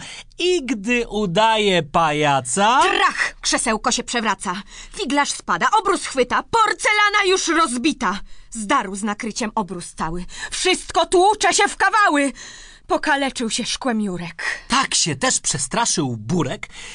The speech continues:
Speaker 1: że spod stołu, gdy umyka,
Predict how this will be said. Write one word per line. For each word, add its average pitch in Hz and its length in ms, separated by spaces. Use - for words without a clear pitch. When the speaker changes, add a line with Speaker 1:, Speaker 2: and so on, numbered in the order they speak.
Speaker 1:
że 190 280
spod - 420
stołu, 233 540
gdy 165 320
umyka, 311 440